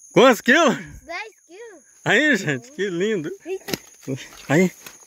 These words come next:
Speaker 1: Você viu o trupé que ele fez na água?
Speaker 2: Uhum.
Speaker 1: Ó, estralou o dente, você viu? Eu não sei como que ele não cortou o anzol.
Speaker 2: É. Oi?
Speaker 1: Chorão, lambari.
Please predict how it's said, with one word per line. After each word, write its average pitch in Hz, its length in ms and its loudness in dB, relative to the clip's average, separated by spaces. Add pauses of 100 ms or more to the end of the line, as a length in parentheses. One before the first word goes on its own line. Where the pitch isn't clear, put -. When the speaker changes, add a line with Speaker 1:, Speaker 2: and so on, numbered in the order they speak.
(360)
Speaker 1:
Você - 160 4
viu 285 160 6
o 311 60 4
trupé 254 340 2
que - 80 -2
ele 220 80 2
fez 226 200 2
na 202 100 2
água? 220 360 -2
Speaker 2:
Uhum. 294 260 -20 (1080)
Speaker 1:
Ó, 135 120 4
estralou 175 540 4
o 226 40 0
dente, 190 280 0
você 135 120 -6
viu? 196 280 -4 (380)
Eu 269 60 0
não 285 100 2
sei 277 180 4
como 262 220 0
que 254 80 0
ele 254 80 2
não 240 100 -2
cortou 233 360 0
o 233 40 0
anzol. 226 380 -4 (200)
Speaker 2:
É. 330 200 -12 (520)
Oi? 277 160 -12 (840)
Speaker 1:
Chorão, 135 760 -2
lambari. 135 680 -4